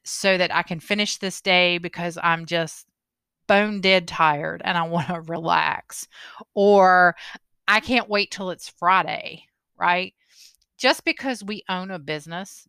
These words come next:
doesn't mean we don't experience the same things that employees experience, which is burnout and, you know, fatigue. I experience decision fatigue. I get tired of making decisions some days.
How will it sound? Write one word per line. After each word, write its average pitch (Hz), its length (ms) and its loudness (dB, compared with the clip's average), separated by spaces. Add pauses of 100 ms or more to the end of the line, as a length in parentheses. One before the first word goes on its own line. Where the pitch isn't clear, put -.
doesn't 190 360 0
mean 165 400 -8
we 185 180 0
don't 165 180 2
experience - 760 -4
the 175 100 -6
same 165 560 -2 (500)
things 170 440 -2
that 170 140 2
employees 208 680 -2 (100)
experience, - 840 -12 (180)
which 185 260 -4
is 220 240 -2 (100)
burnout 202 520 2 (260)
and, 180 580 2 (140)
you 196 140 -6
know, 160 300 -2
fatigue. 196 800 -4 (440)
I 302 120 4
experience 247 600 -4
decision 226 640 -4
fatigue. - 600 -14 (880)
I 269 80 4
get 370 180 2
tired 294 380 2
of 220 60 -6
making 180 420 -4
decisions 156 560 -8
some 165 240 -8
days. - 460 -12